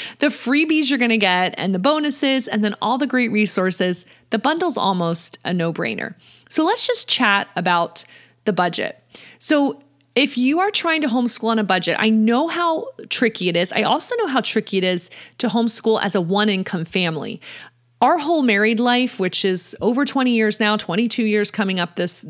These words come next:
end of the summer, we have always been a one-income family because when I was teaching, my husband was in grad school. And then when he was done grad school, I stayed home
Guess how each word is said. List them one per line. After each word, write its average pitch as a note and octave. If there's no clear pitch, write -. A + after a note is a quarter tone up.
end F#3
of F#3
the F3+
summer, E3+
we C4+
have E4+
always D#4
been D4+
a C4+
one-income G3
family F3+
because F#3+
when G#3
I A#3
was C4
teaching, C#4
my F3+
husband G#3+
was A3+
in G#3
grad A3+
school. G3
And F#3+
then F#3
when F3
he C4
was A3+
done F#3+
grad C#4
school, A3+
I G#3+
stayed A3+
home G#3